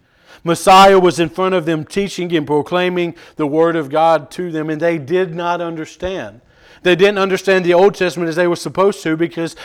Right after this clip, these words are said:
they were looking for this other Messiah, this other Christ that was gonna save them in a physical sense, but not a spiritual. They un-, they misunderstood. We even see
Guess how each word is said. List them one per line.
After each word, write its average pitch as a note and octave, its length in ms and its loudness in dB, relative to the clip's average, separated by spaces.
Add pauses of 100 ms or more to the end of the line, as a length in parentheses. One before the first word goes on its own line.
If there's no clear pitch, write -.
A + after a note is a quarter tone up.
(120)
they F#3 140 4
were G3+ 140 4
looking F#3 320 0
for F3 160 -4
this E3+ 180 -2
other F#3+ 300 2
Messiah, D3 460 0
this D3+ 180 -4
other G3 320 2
Christ D#3 320 2
that D#3+ 100 0
was D3 140 -8
gonna D3+ 220 -6 (180)
save G3+ 400 2
them E3 180 2
in D3+ 100 -2
a C#3+ 60 -2
physical D#3+ 460 -2
sense, C#3 260 -8
but C#3+ 140 -6
not D#3 180 0
a E3 80 0
spiritual. E3 680 -6 (300)
They F#3 140 4
un-, F#3+ 200 0
they E3+ 140 2
misunderstood. F3+ 800 0
We F#3+ 180 -2
even F3 200 -6
see F#3 500 -6